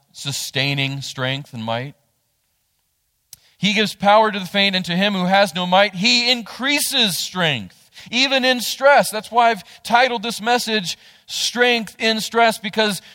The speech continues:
it is possible in your stress, no matter how great that is, to experience strength in that instead of weakness. But it doesn't come from within.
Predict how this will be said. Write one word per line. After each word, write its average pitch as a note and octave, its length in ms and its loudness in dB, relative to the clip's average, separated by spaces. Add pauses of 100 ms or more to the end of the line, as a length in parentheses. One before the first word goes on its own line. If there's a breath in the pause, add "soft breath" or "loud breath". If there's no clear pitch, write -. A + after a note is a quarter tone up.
it G3+ 180 -2
is A#3+ 240 -2
possible G#3+ 800 2 (320 loud breath)
in C4 340 2
your A#3+ 260 2
stress, A3+ 560 2
no F#3+ 100 -6
matter G3+ 200 2
how A3 200 2
great G#3 320 -4
that G#3+ 160 4
is, A3 260 4 (180 loud breath)
to A3 220 -4
experience A3 960 0 (140 soft breath)
strength A#3 720 -2
in F3 300 0
that C#3+ 340 4
instead D#3+ 400 -2
of D#3 280 0 (640)
weakness. A2+ 840 -8 (640)
But B2+ 100 -6
it A#2+ 80 -8
doesn't D3 300 -2
come D#3 220 0
from D#3 180 -4
within. D#3+ 600 0